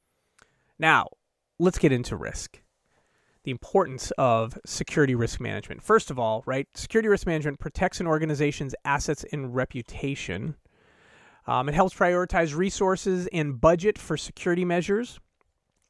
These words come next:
and it increases overall security posture and resilience against attacks. Uh, Alan Alford, Alan Alford,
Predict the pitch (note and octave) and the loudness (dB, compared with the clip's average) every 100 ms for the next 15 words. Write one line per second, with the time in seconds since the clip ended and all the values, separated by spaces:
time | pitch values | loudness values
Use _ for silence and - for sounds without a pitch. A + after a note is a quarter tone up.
0 | _ - E3+ F3+ G3 A3 G3+ F#3+ E3 - | _ 2 4 4 2 -2 0 0 -2 -8
1 | _ _ _ _ _ - F3 G#3 G3 E3+ | _ _ _ _ _ 4 8 8 6 4
2 | D#3+ - - F3 E3+ - C#3 C#3 - E3+ | 4 2 -4 -2 -2 0 2 0 -2 -6
3 | D3+ C#3+ C3+ B2 D#3+ C3 A#2+ - - - | -2 0 0 4 4 2 -4 -10 -10 -6
4 | C3+ C3 B2 - - - - - F#3+ - | -2 -2 -4 -8 -14 -14 -14 -8 -8 -8
5 | - - - - _ _ _ _ _ _ | -10 -18 -18 -20 _ _ _ _ _ _
6 | _ _ _ _ _ _ - C#3 A#2+ - | _ _ _ _ _ _ -8 -2 -2 4
7 | D#3 D#3+ C3+ - D3 D#3 - G#2 D3+ - | 4 4 0 -2 0 0 -2 -4 -4 -2
8 | B2 B2 A#2+ - A#2 | 0 2 2 0 -6